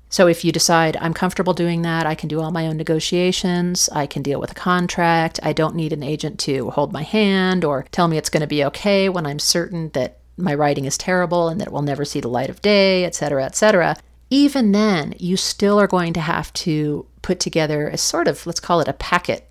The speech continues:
You're going to have to put together certain materials in order to submit your work directly to editors slash publishers, even if you're gonna bypass literary agents completely.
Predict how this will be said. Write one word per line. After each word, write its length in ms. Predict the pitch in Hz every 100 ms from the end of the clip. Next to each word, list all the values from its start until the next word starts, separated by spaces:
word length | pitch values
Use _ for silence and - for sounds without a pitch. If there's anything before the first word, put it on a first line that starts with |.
| -
You're 140 | 165
going 180 | - 202
to 40 |
have 160 | 190 180
to 100 | -
put 180 | - 160
together 320 | 160 160 151
certain 380 | - - 175 151
materials 720 | 143 - 175 175 147 131 - - - -
in 160 | 175
order 260 | 165 165 170
to 300 | 165 - 156
submit 340 | - 147 151
your 140 | - 151
work 300 | 143 143 -
directly 880 | 170 147 151 151 - 156 147 143 - -
to 500 | - 160 147 139 147 - -
editors 380 | 147 135 131
slash 380 | - 151 139 -
publishers, 640 | - 143 135 - - - - -
even 240 | 147 160
if 100 | 151
you're 100 | 165
gonna 120 | 151
bypass 580 | 143 147 147 - 143 -
literary 440 | 147 139 139 135
agents 440 | 113 139 139 131 -
completely. 720 | - 147 - 151 - 123 -